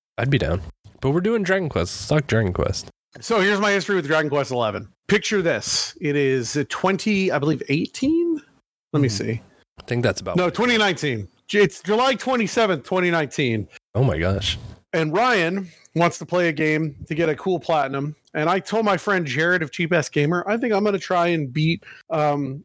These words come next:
Speaker 2: and get the platinum in Dragon Quest eleven."
Speaker 1: Wait, hang on.
Speaker 2: And he
Speaker 1: Was it really July twenty-seventh, or are you just throwing that date out 'cause that's tomorrow? Or technically three days ago?
Speaker 2: Oh, no, no, no. That's the date that I get the first trophy.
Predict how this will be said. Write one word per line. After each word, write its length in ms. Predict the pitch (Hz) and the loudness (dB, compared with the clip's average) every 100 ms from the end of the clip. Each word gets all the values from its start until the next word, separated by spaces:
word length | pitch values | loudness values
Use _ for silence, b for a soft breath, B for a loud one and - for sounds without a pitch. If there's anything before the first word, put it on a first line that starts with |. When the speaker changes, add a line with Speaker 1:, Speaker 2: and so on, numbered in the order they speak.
| - | 0
Speaker 2:
and 80 | 151 | 0
get 80 | 156 | 0
the 40 | |
platinum 380 | - 165 151 147 | 0 2 2 0
in 140 | 143 | 0
Dragon 280 | 131 135 139 | 0 0 0
Quest 220 | 160 151 | -2 -2
eleven." 400 | 180 202 139 107 104 | 0 0 0 -4 0
Speaker 1:
Wait, 240 | 110 - | 2 2
hang 180 | 131 113 | 0 2
on. 100 | 90 | 0
Speaker 2:
And 120 | 131 | 2
he 160 | 170 151 | 2 2
Speaker 1:
Was 160 | 156 | 0
it 100 | 214 | 0
really 320 | 113 127 156 147 | 0 2 2 0
July 280 | 135 135 | 0 0
twenty-seventh, 680 | 143 135 135 131 135 143 - | 0 0 0 0 0 0 0
or 40 | 95 | 0
are 60 | |
you 140 | 101 95 | 2 2
just 320 | 101 - - - | 0 0 -4 -6
throwing 240 | - 92 90 | 0 2 2
that 120 | 90 | 0
date 180 | 87 87 | 2 2
out 180 | 82 - | 0 -2
'cause 100 | 104 | -6
that's 200 | - - | -4 -4
tomorrow? 380 | 80 85 78 - - _ | -2 0 0 -2 -14 _
Or 80 | 87 | -4
technically 500 | - 101 98 92 82 | -2 -2 -2 -2 0
three 220 | 110 78 85 | 2 0 -2
days 260 | 82 87 | -2 -2
ago? 180 | 65 58 - - - _ _ | -2 -2 -6 -16 -20 _ _
Speaker 2:
Oh, 300 | 180 170 143 - _ _ _ | -2 0 -2 -10 _ _ _
no, 180 | 165 208 | 0 2
no, 140 | 202 190 | 4 4
no. 120 | 160 | 2
That's 140 | 139 | 0
the 80 | 165 | -2
date 200 | 147 143 | 0 0
that 100 | 147 | 0
I 60 | 139 | 0
get 120 | 135 | -2
the 60 | 123 | -2
first 260 | 139 - | -2 -2
trophy. 420 | - 127 110 101 | 0 0 0 -4